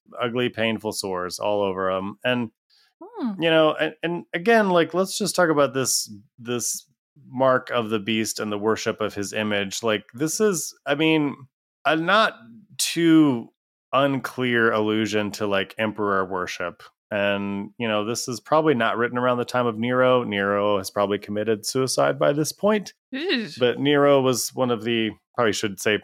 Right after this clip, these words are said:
Speaker 1: co-, you know, a little content warning there. Um, he, yeah. Uh, Nero has taken his own life at this point. He was one of the first emperors to persecute Christians. Uh, this was probably written around the time of Domitian, Dom-, Domitian, whatever,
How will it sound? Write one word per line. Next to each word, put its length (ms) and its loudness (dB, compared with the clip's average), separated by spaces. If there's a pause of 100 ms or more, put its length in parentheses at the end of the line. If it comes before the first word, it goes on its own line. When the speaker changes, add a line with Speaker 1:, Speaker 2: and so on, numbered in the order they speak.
Speaker 1:
co-, 160 -10
you 100 0
know, 180 0
a 40 -8
little 120 4
content 440 0
warning 260 2
there. 420 2
Um, 360 2
he, 480 -4
yeah. 220 -6 (840)
Uh, 220 2
Nero 320 4
has 220 -2 (100)
taken 240 2
his 120 0
own 140 4
life 240 2
at 80 -8
this 140 -4
point. 400 0 (140)
He 120 -10
was 120 -6
one 100 -2
of 60 -4
the 40 -16
first 320 -2
emperors 440 0
to 120 -10
persecute 520 -8
Christians. 840 -2
Uh, 160 -2
this 200 -8
was 120 -12
probably 300 -4
written 260 -6
around 180 -4
the 80 -6
time 400 -4
of 260 -8 (280)
Domitian, 640 -2
Dom-, 240 -8 (100)
Domitian, 600 -8
whatever, 460 -2